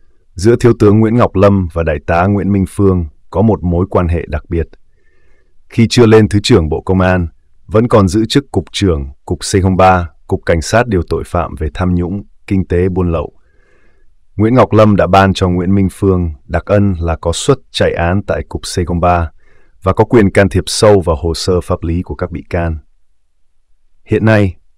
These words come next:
Nguyễn Ngọc Lâm và Nguyễn Minh Phương cấu kết với nhau, bao quanh Lương Tam Quang như hai gọng kìm siết chặt. Rồi đây, các chức danh trong ngành công an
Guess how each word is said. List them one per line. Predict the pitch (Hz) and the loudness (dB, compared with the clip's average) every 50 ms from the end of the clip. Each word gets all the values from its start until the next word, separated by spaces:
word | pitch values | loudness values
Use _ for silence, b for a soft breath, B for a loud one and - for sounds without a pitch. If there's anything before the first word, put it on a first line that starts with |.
| _ _ _ _ - _ _ _ _ _ - - - | _ _ _ _ -20 _ _ _ _ _ -20 -16 -4
Nguyễn | - 107 120 127 | -2 0 2 2
Ngọc | 131 110 - | 2 2 2
Lâm | 101 104 107 107 107 101 | 4 4 4 4 4 2
và | 82 85 | 2 0
Nguyễn | 82 87 95 87 98 | 0 0 0 0 0
Minh | 104 98 90 | 0 0 -2
Phương | - - 101 101 98 95 92 85 - - - _ _ _ _ _ | -2 0 0 2 2 2 0 -4 -8 -14 -20 _ _ _ _ _
cấu | - 95 95 | 0 0 2
kết | - - 123 117 95 | 4 2 2 2 2
với | 95 95 | 0 2
nhau, | 98 98 95 92 95 87 78 - _ - - | 2 4 2 2 2 0 -4 -8 _ -20 -6
bao | - 92 92 95 | 0 2 2 2
quanh | - - 101 95 95 90 | 2 2 2 2 2 2
Lương | 87 92 92 90 - | 0 0 -2 -2 -2
Tam | 92 87 85 78 | -2 -2 -2 -2
Quang | - 95 90 90 87 82 76 - _ _ _ _ - - - _ _ _ _ _ - | 0 0 0 0 0 -4 -8 -10 _ _ _ _ -20 -20 -20 _ _ _ _ _ -6
như | - 107 110 104 | 0 2 2 4
hai | 98 104 101 95 | 4 4 2 2
gọng | 90 98 85 80 - - | 2 0 -4 -4 -8 -8
kìm | - 85 78 76 71 | -6 -4 -4 -4 -6
siết | - - - 98 - | -6 -6 -6 -6 -6
chặt. | - - 85 - - _ _ _ _ - - _ _ _ _ _ _ _ _ _ | -6 -8 -8 -8 -10 _ _ _ _ -20 -20 _ _ _ _ _ _ _ _ _
Rồi | - 82 101 101 | -4 0 2 4
đây, | 98 113 113 113 110 98 - - - _ _ _ _ _ - - | 6 6 6 6 4 2 -2 -8 -20 _ _ _ _ _ -4 -2
các | 123 120 - | -2 -2 0
chức | - 143 113 | -4 -4 0
danh | 101 113 104 101 95 | 2 2 4 4 2
trong | - 101 98 | 0 0 0
ngành | 95 87 82 78 | 0 0 -2 -2
công | - 90 92 | -2 -2 0
an | 92 92 92 90 90 80 | 0 0 0 0 0 -2